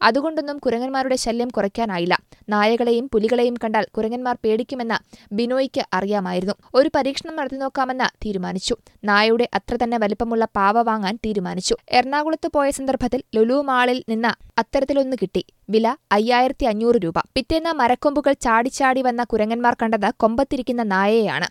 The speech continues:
അടുത്തേക്ക് ചെല്ലാതെ നായയെ നോക്കി കുറേ നേരം ബഹളം കൂട്ടി.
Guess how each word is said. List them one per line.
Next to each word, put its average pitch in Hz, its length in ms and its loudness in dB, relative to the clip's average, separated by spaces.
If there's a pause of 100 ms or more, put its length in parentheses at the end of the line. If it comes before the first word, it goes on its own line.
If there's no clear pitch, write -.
(120)
അടുത്തേക്ക് 226 420 2
ചെല്ലാതെ 233 420 2 (140)
നായയെ 220 440 0
നോക്കി 247 260 -6
കുറേ 208 260 0
നേരം 240 280 0
ബഹളം 202 340 -2
കൂട്ടി. 170 240 -4